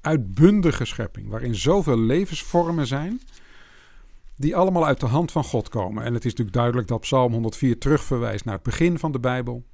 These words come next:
Het scheppingsverhaal waarin God natuurlijk laat zien hoe die in alle, eh, grote, eh, nou ja, op alle dagen iets moois maakt wat ons leven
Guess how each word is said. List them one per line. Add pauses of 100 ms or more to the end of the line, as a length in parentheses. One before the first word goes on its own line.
(500)
Het
scheppingsverhaal
waarin
God
natuurlijk
laat
zien
hoe
die
in
alle,
eh,
grote,
eh, (840)
nou
ja,
op
alle
dagen
iets
moois
maakt
wat
ons
leven